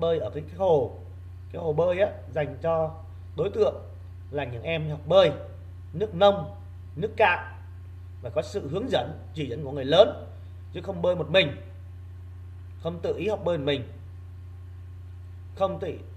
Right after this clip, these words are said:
tự ý bơi ra những cái vùng nước xa. Đấy, các con thấy ở cảnh đây họ giăng dây này, đó, giăng dây ở chia khu vực đây này. Đấy, khu vực ở bên trong nông cạn này là khu vực để tập bơi, còn không được ra quá cái khu vực của, khỏi cái dây này.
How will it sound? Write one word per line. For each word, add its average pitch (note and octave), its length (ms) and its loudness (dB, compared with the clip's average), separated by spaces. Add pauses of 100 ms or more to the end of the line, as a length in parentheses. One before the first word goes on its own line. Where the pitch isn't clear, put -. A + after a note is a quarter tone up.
(180)
tự D3+ 220 -2
ý E3 180 0
bơi G3 280 4
ra F3+ 140 4
những C3 140 -4
cái D#3 80 -8
vùng D#3+ 220 -2
nước G#3 100 -2
xa. G3+ 540 6 (880)
Đấy, B2+ 200 -6 (540)
các - 60 -12
con E3 140 -4
thấy F3+ 100 2
ở D#3+ 120 2
cảnh A2+ 160 -4
đây D#3 100 -2
họ C3+ 120 -4
giăng D#3+ 180 -2
dây E3 180 4
này, B2+ 200 -6
đó, C#3 100 -6 (440)
giăng D#3+ 200 -4
dây E3 160 2
ở A#2+ 160 0
chia F3+ 140 -4
khu D#3+ 100 -10
vực D#3 160 -6
đây D3 80 -2
này. C#3 140 -4 (540)
Đấy, A#2 200 -8
khu E3+ 80 -8
vực D#3 220 -6
ở - 60 -6
bên C#3+ 180 -4
trong F3 240 2 (220)
nông E3+ 320 -4
cạn D#3+ 220 0
này C#3 80 -4
là B2 100 -4
khu G#2+ 260 -10
vực C#3+ 120 -6 (400)
để - 80 -14
tập D3+ 140 -4
bơi, G3+ 180 12 (920)
còn C3+ 160 -6
không G3 180 0
được D#3 140 -4
ra E3 300 0
quá E3+ 200 2
cái - 80 -8
khu F3+ 220 -12
vực D#3 200 -6
của, C3 80 -6
khỏi G#2+ 160 -8
cái C#3 100 -6
dây E3+ 140 0
này. A2+ 160 -6